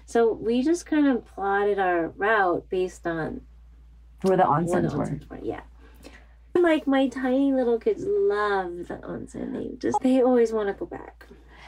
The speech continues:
Speaker 2: So, so you decide to go. You, you plan out this route.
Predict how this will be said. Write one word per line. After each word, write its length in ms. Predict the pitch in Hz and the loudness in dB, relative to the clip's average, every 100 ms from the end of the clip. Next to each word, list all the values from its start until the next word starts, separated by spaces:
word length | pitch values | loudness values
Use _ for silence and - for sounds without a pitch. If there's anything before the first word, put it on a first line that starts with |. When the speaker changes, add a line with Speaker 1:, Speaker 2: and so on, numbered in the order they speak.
| - | -4
Speaker 2:
So, 540 | - 330 311 294 240 - - - | 4 6 8 6 4 -2 -10 -8
so 160 | 214 | 2
you 140 | 269 277 | 4 4
decide 420 | 254 262 262 285 | 4 4 2 4
to 80 | 370 | 2
go. 460 | - - - - 185 | 4 2 2 -2 -4
You, 280 | 208 196 - - | 0 2 0 0
you 160 | 196 | -2
plan 320 | - 247 226 | 0 0 2
out 160 | 254 262 | 4 2
this 240 | 254 247 | 0 0
route. 400 | 175 156 147 147 | 2 2 2 -2